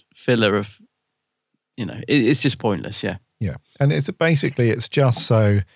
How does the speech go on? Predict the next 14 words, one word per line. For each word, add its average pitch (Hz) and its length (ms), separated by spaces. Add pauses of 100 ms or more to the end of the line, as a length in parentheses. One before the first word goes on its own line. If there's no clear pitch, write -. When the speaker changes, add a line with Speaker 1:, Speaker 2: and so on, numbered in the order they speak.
(420)
Speaker 2:
it, 143 140
it's 135 220
just 143 280
a 131 60
scene 113 460
to 104 480
reinforce 117 840
the 104 100
fact - 340
that - 180
Tosh 110 260
can 107 120
hear 101 260
people's 90 420